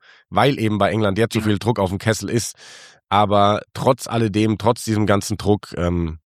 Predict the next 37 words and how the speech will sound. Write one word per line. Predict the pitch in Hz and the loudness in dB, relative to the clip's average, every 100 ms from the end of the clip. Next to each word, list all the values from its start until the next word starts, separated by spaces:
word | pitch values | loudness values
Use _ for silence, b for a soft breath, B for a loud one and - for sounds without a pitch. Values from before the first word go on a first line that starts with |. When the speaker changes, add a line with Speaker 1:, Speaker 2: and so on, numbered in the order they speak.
| _ - | _ -4
Speaker 1:
glaube | 82 80 | -2 0
ich, | 78 | -2
dass | 76 | -6
diese | - 76 78 | -8 -6 -6
italienische | 78 76 76 76 | -4 -6 -6 -6
Mannschaft | 78 76 71 73 | -6 -8 -8 -8
das | - | -4
holen | 82 78 76 | -2 -4 -4
kann. | 76 65 _ _ _ _ | -8 -8 _ _ _ _
Also | - 98 | -6 -2
sie | 113 | 2
müssen | 131 135 120 | 2 2 2
halt, | 120 107 B B B B _ _ _ _ _ _ - | 2 -2 B B B B _ _ _ _ _ _ -4
ich | 143 | 0
erwarte | 131 131 139 | 4 2 2
eine | 131 | -2
extreme | 113 - 120 147 147 | -4 -8 -2 0 0
Physis | - 160 160 165 | 0 -2 0 -2
bei | - 143 | 0 0
den | 135 | 0
Engländern. | 139 143 151 151 | -2 0 0 0
Das | 117 107 | -2 -2
haben | 117 | -2
sie | 113 | -2
die | 110 | -2
letzten | 117 - 113 | -2 -2 -2
Jahre | 107 | -2
immer | - 156 139 | 0 2 2
wieder | 127 117 | 2 0
gezeigt, | 110 - 117 127 | -2 0 -2 0
dass | 110 | -6
sie | - 101 | -4 -6
gerade | - 107 123 | -2 0 2
nach | 113 101 | 0 0
Niederlagen | 127 113 107 107 104 B B B B | 2 4 4 2 -4 B B B B
mit | 110 104 | -10 -2
einer | 110 | -2